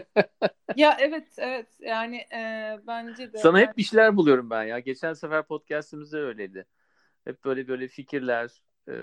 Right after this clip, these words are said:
Speaker 2: demek ki hani insanda o tarafı, e, şey
Speaker 1: <laughs>
Speaker 2: yapan,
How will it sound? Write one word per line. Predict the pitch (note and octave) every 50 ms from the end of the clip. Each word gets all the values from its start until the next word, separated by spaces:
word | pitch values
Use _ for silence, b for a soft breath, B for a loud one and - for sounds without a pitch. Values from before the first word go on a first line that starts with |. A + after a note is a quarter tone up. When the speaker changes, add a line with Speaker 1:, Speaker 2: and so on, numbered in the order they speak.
| A1+ A#1 A#1 A#1 A#1 A1 G1+ G1+ _ _
Speaker 2:
demek | - C3 D3 D#3+ D#3 _
ki | - F#3+ F#3 - - -
hani | C#3+ C#3+ D3
insanda | C3+ G#2 A2 B2 B2+ B2 - D3+ C#3+ C3+ C#3 C#3+ C#3
o | C3+ -
tarafı, | - C3+ C3+ C3 C#3 D3 - - _ _ _ _ _ _ _ _ _ _ _
e, | - - A#3 A#3+ C#4 E4+ D4 F#4 D4+ F4+
şey | A#2+ A2+ A2+
Speaker 1:
<laughs> |
Speaker 2:
yapan, | A2+ A2 - B2+ A#2+ A#2+ -